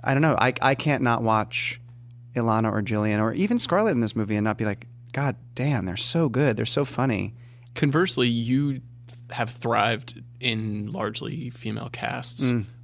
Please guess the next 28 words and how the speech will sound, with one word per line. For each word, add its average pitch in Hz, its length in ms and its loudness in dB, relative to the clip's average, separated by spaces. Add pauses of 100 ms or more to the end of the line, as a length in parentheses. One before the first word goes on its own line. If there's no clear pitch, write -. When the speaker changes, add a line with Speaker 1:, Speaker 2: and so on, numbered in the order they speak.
(140)
Speaker 2:
What 127 140 2
is 127 200 2
it? 117 160 -2
Is 123 120 0
that, 117 220 4
uh, 104 180 2
just 113 220 -2
happenstance? 120 580 0
Is 107 80 -4
that 104 140 -4
just - 300 -6
easier 107 340 -6
for - 160 -6
you 127 140 0
Speaker 1:
I - 20 -2
Speaker 2:
somehow? 170 420 4
Speaker 1:
think 170 60 2
it 262 200 0
is 208 220 2
happenstance. 131 680 2
I 160 60 2
mean, 185 220 4
this 220 160 -2
movie 233 240 2
we 185 180 2
wrote 135 340 2
because 131 300 0
we 120 460 0